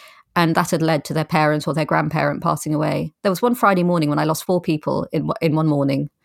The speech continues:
one after another. So, like I say, I can't, con-, you know, you, you do need long lens, you do need hindsight, but I can only talk about what my initial experience, what my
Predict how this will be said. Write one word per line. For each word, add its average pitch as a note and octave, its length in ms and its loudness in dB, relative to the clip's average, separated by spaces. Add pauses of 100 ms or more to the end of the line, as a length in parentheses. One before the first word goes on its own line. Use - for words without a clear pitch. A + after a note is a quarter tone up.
(120)
one E3 160 0
after D#3+ 240 0
another. C#3 340 -2 (840)
So, A3+ 320 2 (100)
like A3+ 160 0
I G#3 60 0
say, D#3+ 120 0
I - 140 2
can't, - 300 -4
con-, - 240 -2
you F3+ 80 0
know, D3 180 0 (100)
you, G#3+ 200 0
you B3+ 180 4
do C#4 180 2
need D#3+ 200 2
long C#3+ 180 2
lens, C#3+ 320 0
you G#3 60 0
do A#3 120 2
need D#3+ 140 2
hindsight, D3 540 0
but - 80 -4
I F#3+ 100 4
can G3+ 140 -2
only F3+ 120 0
talk F3 220 -2
about D#3+ 300 2
what D#3+ 100 0
my E3 160 2
initial D#3+ 300 0
experience, E3 280 -2
what F3 140 -2
my E3 340 2